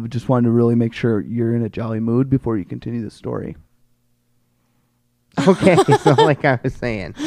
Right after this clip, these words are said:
Speaker 2: um, if you guys would just stop railroading so hard, you guys are railroad artists.
Speaker 1: It's the fucking Polar Express,
Speaker 2: I hope that
Speaker 1: dude.
Speaker 2: there's, dude, I hope
Speaker 1: We talked about
Speaker 2: that our
Speaker 1: this.
Speaker 2: Christmas gift includes fucking, um,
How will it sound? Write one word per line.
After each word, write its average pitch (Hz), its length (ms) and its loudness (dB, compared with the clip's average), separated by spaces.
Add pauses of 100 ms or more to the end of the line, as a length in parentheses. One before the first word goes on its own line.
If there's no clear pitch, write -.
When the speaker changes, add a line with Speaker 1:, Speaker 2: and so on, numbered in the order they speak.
(480)
Speaker 2:
um, 110 280 2
if 117 120 0
you 165 60 4
guys 175 220 2
would 175 80 0
just 160 160 -6
stop 120 280 -6
railroading 104 680 -2
so 127 280 0
hard, 110 400 2
you 101 60 -4
guys 110 240 0
are 123 100 -2
railroad 101 600 0
artists. 90 360 4 (120)
Speaker 1:
It's - 80 -20
the 214 140 4
fucking 208 420 -2
Polar 175 320 6
Express, 202 320 -2
Speaker 2:
I 294 240 8
hope - 140 4
that 190 180 4
Speaker 1:
dude. 143 100 8
Speaker 2:
there's, 160 300 6
dude, 151 280 2
I 127 220 2
hope 123 300 2
Speaker 1:
We - 80 4
talked 175 340 -2
about 135 140 2
Speaker 2:
that 143 160 8
our 143 120 8
Speaker 1:
this. - 60 -10
Speaker 2:
Christmas 147 400 2
gift 131 320 4
includes 127 800 2 (100)
fucking, 120 760 0
um, 104 420 0